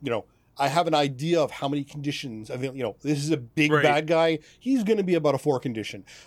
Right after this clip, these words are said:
Speaker 1: I, you know, this is just some mook. He's gonna be a one condition. Um, but I'm not codifying it hard,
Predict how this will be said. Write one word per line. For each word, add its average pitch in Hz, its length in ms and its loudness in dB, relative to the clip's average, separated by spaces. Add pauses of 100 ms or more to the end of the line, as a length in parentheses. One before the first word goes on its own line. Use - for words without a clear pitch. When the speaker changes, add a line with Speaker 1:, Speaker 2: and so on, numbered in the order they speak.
Speaker 1:
I, 147 180 2
you 147 180 0
know, 110 180 0
this 165 200 0
is 156 80 -2
just 147 260 -2
some 147 200 2
mook. 139 320 0 (120)
He's 151 180 -2
gonna 139 200 2
be 127 100 -2
a 120 80 2
one 120 200 0
condition. 101 520 -10 (400)
Um, 123 480 2
but 143 400 2
I'm 143 240 2
not 147 420 2
codifying 120 760 -2
it 113 300 -6 (260)
hard, 113 720 0